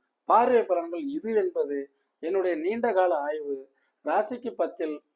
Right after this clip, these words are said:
அஞ்சுக்குடையவன் பத்தில் புதிய தொழில்கள், எட்டுக்குடையவன் பத்தில், அதில் கூடிய வருமானங்கள் குறைவு. அதை நீங்கள் ஜனனகால ஜாதகத்தில் பார்த்து கொண்டால் வாழ்க்கை உங்களுக்கு மிக அற்புதமாக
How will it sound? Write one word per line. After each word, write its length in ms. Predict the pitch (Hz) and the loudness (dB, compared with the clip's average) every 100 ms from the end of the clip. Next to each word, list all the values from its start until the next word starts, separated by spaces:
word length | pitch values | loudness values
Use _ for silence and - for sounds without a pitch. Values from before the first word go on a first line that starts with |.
| _ _ - | _ _ -10
அஞ்சுக்குடையவன் 600 | - 247 - 220 196 185 170 | -8 -6 -2 0 2 0 -4
பத்தில் 340 | 160 170 156 143 170 | -6 -6 -8 -8 -10
புதிய 220 | 175 233 214 | -6 -6 -4
தொழில்கள், 360 | 175 165 160 185 - _ _ _ | -4 -2 -4 -6 -10 _ _ _
எட்டுக்குடையவன் 640 | 185 185 294 269 226 202 190 | -4 -4 -2 2 4 2 0
பத்தில், 340 | 170 - 160 151 - - | -4 -4 -8 -8 -12 -4
அதில் 200 | 165 208 196 190 | 0 2 2 0
கூடிய 220 | 185 175 170 269 - _ _ - | 0 4 4 2 -4 _ _ 0
வருமானங்கள் 640 | 160 240 269 240 196 180 - | 2 4 2 0 -2 -4 -2
குறைவு. 340 | 165 165 175 262 - _ _ - | -2 -2 -2 -4 -8 _ _ -4
அதை 200 | 175 240 233 | 2 2 2
நீங்கள் 240 | 202 180 | 0 -2
ஜனனகால 400 | 175 214 233 214 190 170 | -2 -2 2 2 4 2
ஜாதகத்தில் 540 | 180 190 180 175 156 | 2 4 2 0 -4
பார்த்து 260 | 156 156 165 | -4 -4 -8
கொண்டால் 340 | 151 151 196 381 - _ _ _ - | -8 0 0 0 -10 _ _ _ 0
வாழ்க்கை 380 | 175 175 175 220 - _ _ | 2 2 0 -2 -4 _ _
உங்களுக்கு 320 | 151 156 139 190 | -2 -2 0 -2
மிக 100 | 165 156 | 0 0
அற்புதமாக 540 | 139 - 180 165 156 | -2 -2 -2 -2 -4